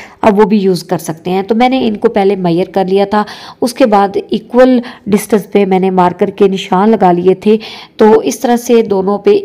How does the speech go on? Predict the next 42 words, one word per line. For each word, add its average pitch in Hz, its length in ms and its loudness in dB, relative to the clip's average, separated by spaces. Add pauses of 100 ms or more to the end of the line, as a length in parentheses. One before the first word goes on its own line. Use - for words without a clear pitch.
एक 208 180 2 (260)
बराबर 190 360 0
करके 190 340 -4
मैंने 190 300 0
निशान 185 360 -4
लगा 165 260 -2
लिए। 175 280 -2 (340)
फिर 285 160 4
मैंने 220 320 2
एक 208 200 2
rod 190 280 4
को 196 160 4
गर्म 202 340 0
किया, 196 340 0 (300)
अ, 196 200 4
चूल्हे 196 360 4
पे 196 260 4 (140)
और 185 320 4
उस - 500 -6
rod 214 400 4
की 208 100 -2
help 190 160 0
से 208 200 0
मैंने 190 260 0
इन 180 300 -4
दोनों 196 400 4
के - 140 -2 (140)
अंदर 190 440 2 (260)
सुराख 185 380 2
कर 175 100 0
लिए 165 240 0
थे। 170 240 -2
तो - 880 -20
इस 269 140 -4
organizer 226 440 4
को 240 120 2
बनाने 214 320 2
के 214 120 -2
लिए 202 220 2
ये 202 240 2
तो 226 120 -2
था 220 340 2